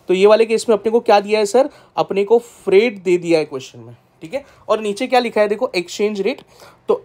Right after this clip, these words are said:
exchange rate considered वन euro equal to कितना, एटी वन एनआरआई, मतलब इंडियन रुपीज में अपने को एटी वन रुपीज दिया है। The actual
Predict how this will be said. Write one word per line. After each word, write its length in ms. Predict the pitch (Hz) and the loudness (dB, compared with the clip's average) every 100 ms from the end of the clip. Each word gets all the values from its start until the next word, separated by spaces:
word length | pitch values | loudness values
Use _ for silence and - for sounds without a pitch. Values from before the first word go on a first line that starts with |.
| 202 | 0
exchange 560 | 202 - - 269 240 | 0 -2 -2 -2 0
rate 180 | 254 277 - | -2 0 0
considered 680 | 196 196 240 226 208 135 127 _ _ _ - | 0 0 -2 2 2 2 -4 _ _ _ -4
वन 300 | 160 226 254 - _ _ _ _ - - _ 165 | 0 2 0 -8 _ _ _ _ -18 -18 _ -2
euro 260 | 180 190 165 233 - _ - | 4 6 6 2 -4 _ -6
equal 340 | 185 202 208 | -4 2 2
to 180 | 202 262 330 _ _ _ _ _ - | 2 -4 -6 _ _ _ _ _ -16
कितना, 340 | 180 214 262 - _ _ - | -8 -4 -4 -6 _ _ -12
एटी 340 | 214 214 262 262 | -12 -10 -10 -6
वन 340 | 214 196 135 127 _ - | -2 -2 -6 -16 _ -6
एनआरआई, 380 | 165 165 143 120 120 | -2 0 -2 -4 -10
मतलब 180 | 160 196 | -8 -6
इंडियन 260 | 180 180 208 | -2 2 2
रुपीज 260 | 202 202 208 | 0 -8 -2
में 80 | 190 | -4
अपने 180 | 185 | -4
को 120 | 185 233 | -6 -2
एटी 280 | 180 175 | -2 -2
वन 160 | 202 202 | -2 -2
रुपीज 260 | 185 190 190 | -2 -8 -8
दिया 220 | 156 131 | -4 -4
है। 80 | 120 - - - 160 | -4 -12 -20 -6 2
The 100 | - - | 2 4
actual 600 | 180 - - 247 254 277 | -2 -2 -2 4 4 4